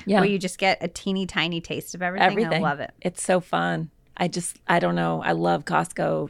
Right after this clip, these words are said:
Speaker 1: and they're really good to their employees. I just love it. So I like to go to Costco. I like having a little bit of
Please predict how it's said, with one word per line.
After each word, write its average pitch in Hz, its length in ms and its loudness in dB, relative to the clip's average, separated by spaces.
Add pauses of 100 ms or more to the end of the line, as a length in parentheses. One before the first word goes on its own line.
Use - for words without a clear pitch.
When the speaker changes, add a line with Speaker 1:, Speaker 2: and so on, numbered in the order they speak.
Speaker 1:
and 175 180 0
they're 175 120 4 (100)
really 175 240 4
good 170 180 2
to 175 80 -4
their 165 140 2
employees. 165 640 0
I 165 60 -8
just - 240 -12
love 151 260 2
it. 160 240 0 (500)
So 196 120 4
I - 20 8
like 202 140 6
to 226 80 0
go 214 60 2
to 208 40 -2
Costco. 160 640 4
I 170 140 6
like 175 600 4
having 175 380 2
a 165 60 0
little 180 300 4
bit 170 160 4
of 160 340 -2